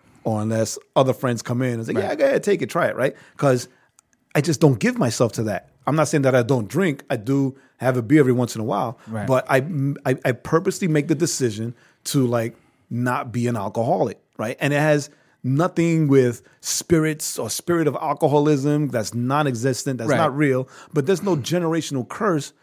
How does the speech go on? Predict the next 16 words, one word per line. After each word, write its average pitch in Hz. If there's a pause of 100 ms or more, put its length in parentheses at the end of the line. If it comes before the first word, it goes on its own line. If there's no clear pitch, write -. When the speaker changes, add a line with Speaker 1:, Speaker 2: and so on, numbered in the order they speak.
(220)
Speaker 1:
because 139
my 131
dad's, 139
my 143
granddad 131
was 123
an 127
alcoholic, 127 (320)
and 131
my 123
dad 135
was 143
an 135
alcoholic 135
through 127
Speaker 2:
Right. 110